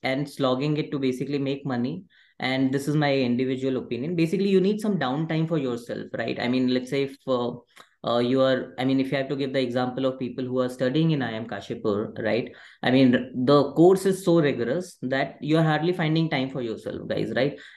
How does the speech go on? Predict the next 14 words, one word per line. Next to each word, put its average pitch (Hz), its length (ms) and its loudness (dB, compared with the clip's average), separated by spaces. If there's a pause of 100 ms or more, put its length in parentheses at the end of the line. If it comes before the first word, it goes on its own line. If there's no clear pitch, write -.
And 135 160 4
if 135 120 0
you 175 80 4
had 165 140 6
to 165 140 2
take 156 180 4
up 160 160 2
a 151 60 4
job, 143 340 2
let's 139 220 -4
say 147 60 0
in 143 120 -2
Kashipur 135 460 -4
market, 123 580 -4